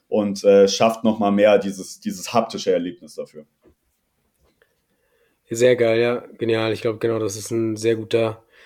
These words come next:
Speaker 2: sehr gut, ein sehr gutes Learning einfach daraus und einfach eine super Anwendung von dieser Technologie in dann irgendwie was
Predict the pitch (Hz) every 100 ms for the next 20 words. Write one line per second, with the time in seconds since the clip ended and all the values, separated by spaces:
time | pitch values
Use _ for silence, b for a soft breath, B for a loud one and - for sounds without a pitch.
0 | b b _ - 110 110 127 117 110 127
1 | 123 123 - 123 139 139 131 131 120 113
2 | 123 123 113 104 104 110 110 107 107 101
3 | 107 107 104 95 104 101 101 - 98 107
4 | 104 104 107 104 101 98 104 101 101 98
5 | 95